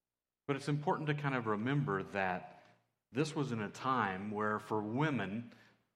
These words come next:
they, their honor and what they were known by was their children and the amount of sons that they could provide. And because of this, there were kind of,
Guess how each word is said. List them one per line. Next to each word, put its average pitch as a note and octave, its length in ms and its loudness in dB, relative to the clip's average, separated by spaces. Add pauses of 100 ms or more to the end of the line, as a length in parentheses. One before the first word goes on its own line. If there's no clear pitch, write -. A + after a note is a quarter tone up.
(1600)
they, B2+ 140 -2 (220)
their A2+ 300 -2
honor G#2 560 4 (640)
and A2 160 -2
what G#2 120 0
they G#2+ 100 0
were G2 160 -2
known A#2+ 340 2
by F#2+ 240 2
was F#2+ 560 -4 (540)
their F#2+ 120 -2
children F#2 460 -2
and E2+ 100 -10
the E2+ 100 -10
amount G2 340 -4
of - 80 -14
sons E2 600 -6 (300)
that F2 120 -12
they F2 120 -4
could - 200 -10
provide. E2+ 500 -6 (3250)
And A#2+ 160 0
because D#3 380 2
of G#2 100 -2
this, F#2 300 -2
there A#2+ 160 0
were A2 220 2
kind C#3+ 260 0
of, B2 120 -2